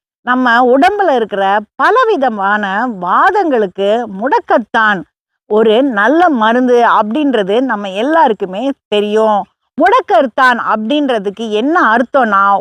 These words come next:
உடம்புல இருக்கிற முடக்குகளை அறுத்து எரியக்கூடிய வலிமை வாய்ந்தது அப்படின்றது தான். இந்த கீரையை நம்ம சமைச்சு சாப்பிடலாம்,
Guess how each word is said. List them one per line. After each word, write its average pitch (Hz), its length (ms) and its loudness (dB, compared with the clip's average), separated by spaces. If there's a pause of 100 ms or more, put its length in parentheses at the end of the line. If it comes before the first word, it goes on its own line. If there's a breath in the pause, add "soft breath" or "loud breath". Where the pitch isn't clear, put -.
(140)
உடம்புல 392 420 2
இருக்கிற 208 380 0
முடக்குகளை 226 960 0 (120)
அறுத்து 262 480 -4
எரியக்கூடிய 226 840 0 (400 loud breath)
வலிமை 320 520 2
வாய்ந்தது 208 600 2 (160)
அப்படின்றது 202 540 0
தான். 208 320 0 (180)
இந்த 480 280 -2 (140)
கீரையை 220 460 2
நம்ம 196 260 -4
சமைச்சு 285 460 -2
சாப்பிடலாம், 208 640 0